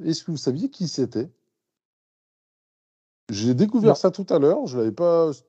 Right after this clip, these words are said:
Speaker 1: c'était passé inaperçu hier. D'un côté, c'est pas le genre de truc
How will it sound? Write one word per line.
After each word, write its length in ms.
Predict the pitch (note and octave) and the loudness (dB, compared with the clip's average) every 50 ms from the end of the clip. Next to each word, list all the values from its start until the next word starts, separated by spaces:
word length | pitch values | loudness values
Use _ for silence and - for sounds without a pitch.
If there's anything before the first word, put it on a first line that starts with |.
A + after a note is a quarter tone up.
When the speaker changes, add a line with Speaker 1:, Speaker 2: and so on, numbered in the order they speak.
| _ B2 A#2 A2 | _ -16 -16 -16
Speaker 1:
c'était 280 | - - C3+ A#2+ C#3 C3 | -14 -14 -12 -8 -8 -6
passé 300 | - D#3+ C3+ - G3+ F#3+ | -6 -6 -6 -4 -6 -4
inaperçu 480 | F#3 E3+ C3 E3+ D#3+ - - - E3 | -4 -4 -2 -2 -4 -4 -4 -8 -4
hier. 200 | D3 E3+ A3 B3+ | -4 -4 -4 -4
D'un 180 | G#3+ D#3 B2+ A2 | -4 -6 -6 -4
côté, 280 | - B2 B2 - C3+ | -6 -6 -4 -4 -4
c'est 160 | B2 - G#2+ F2+ | -4 -4 -4 -2
pas 100 | A2+ A2+ | 0 -2
le 80 | A2 | 0
genre 160 | A2 B2 A2 | 0 -4 -2
de 120 | G#2+ A2 G#2 | -2 -2 -4
truc 300 | - - C3+ A#2+ - | -2 -6 -8 -8 -10